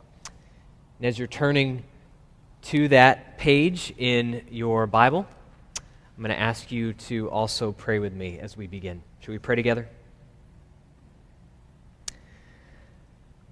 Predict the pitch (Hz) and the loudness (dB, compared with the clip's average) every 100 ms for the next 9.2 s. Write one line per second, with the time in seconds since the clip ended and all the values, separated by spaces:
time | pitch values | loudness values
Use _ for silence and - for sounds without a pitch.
0 | - 123 123 131 127 123 117 117 113 110 | 2 6 6 4 2 0 0 -2 -2 -4
1 | 104 113 120 123 120 117 143 - - - | -10 -4 -2 0 2 2 0 -6 -20 -20
2 | - - - - - 117 107 110 113 - | -20 -20 -20 -20 -18 -8 -2 0 0 -6
3 | - 110 107 - 127 117 127 120 123 - | -12 -10 -10 -8 -10 -6 -6 -6 -8 -18
4 | - - - - - - - - - - | -20 -20 -20 -20 -20 -20 -20 -20 -20 -20
5 | - - 113 101 110 98 - - 127 123 | -20 -8 -8 -4 -8 -8 -18 -10 -4 2
6 | 113 - - 117 113 139 147 - - - | 2 2 2 4 4 2 -6 -18 -20 -20
7 | - - - - - 110 104 110 113 - | -20 -20 -20 -20 -14 -8 -4 -4 -4 -12
8 | - - 117 95 101 92 110 113 139 147 | -18 -6 -6 -6 -10 -6 -2 0 0 -2
9 | - | -14